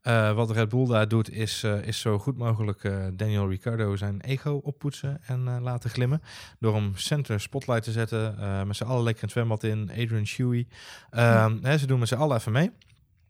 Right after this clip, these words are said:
Speaker 1: Eh, dat doet Red Bull ook om Ricciardo gewoon een goed gevoel te geven. Want,
Speaker 2: Mhm.
Speaker 1: eh, geloof me, dat die contractverlenging bij Verstappen erin is geslagen als een bom in het kamp van Ricciardo.
Speaker 2: Mhm.
Speaker 1: Dus ze hebben daar gewoon heel erg een P R, eh, eh, spinnetje aan gegeven. "We got Monaco, baby. Woehoe."
Speaker 2: Mhm.
Speaker 1: En de ultimate redemption voor Ricciardo.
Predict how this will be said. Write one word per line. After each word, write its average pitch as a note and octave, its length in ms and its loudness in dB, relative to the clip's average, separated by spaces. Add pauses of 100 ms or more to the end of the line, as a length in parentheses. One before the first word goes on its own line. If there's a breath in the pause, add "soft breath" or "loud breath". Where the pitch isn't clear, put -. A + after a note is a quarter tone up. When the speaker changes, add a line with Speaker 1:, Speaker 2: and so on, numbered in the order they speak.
(220)
Speaker 1:
Eh, A2 180 2
dat B2 140 2
doet E3+ 140 0
Red C#3 160 2
Bull A#2+ 180 2
ook B2+ 180 -2
om G#2+ 180 -4
Ricciardo G2+ 380 -4
gewoon C#3 140 2
een C3+ 60 4
goed C3 120 -4
gevoel - 200 -6
te C#3 80 -2
geven. C#3+ 260 0
Want, F3+ 180 0
Speaker 2:
Mhm. E3+ 120 -6
Speaker 1:
eh, G#2+ 80 -8
geloof B2 340 2
me, G2 160 2 (420 loud breath)
dat G#2+ 180 0
die A2+ 80 -2
contractverlenging G#2 680 -2
bij G2 140 2
Verstappen F#2+ 600 -2
erin D3+ 160 0
is C3+ 120 0
geslagen G2+ 360 -2
als G2 100 0
een F#2 120 -2
bom G#2 180 -2
in C#3+ 60 -2
het C3+ 100 -6
kamp B2+ 260 -4
van B2 120 -6
Ricciardo. A#2 420 -2 (300 loud breath)
Speaker 2:
Mhm. F#3 180 -6
Speaker 1:
Dus B2 120 0
ze C3 60 4
hebben A#2+ 200 6
daar A2+ 160 4
gewoon A2 160 4
heel D3 220 6
erg G2+ 160 0
een G2+ 120 0
P - 40 -14
R, A2 40 2
eh, B2+ 920 -2
eh, A#2+ 60 -2
spinnetje C3 360 0
aan A#2+ 140 0
gegeven. A2+ 340 0
"We A#2+ 180 6
got A#2+ 240 -6
Monaco, B2+ 540 -8
baby. B2+ 440 0
Woehoe." A3 300 0
Speaker 2:
Mhm. F3+ 280 0
Speaker 1:
En A#2 140 0
de A2+ 140 -4
ultimate B2+ 340 -2
redemption B2+ 520 0
voor A#2 200 0
Ricciardo. A#2+ 540 0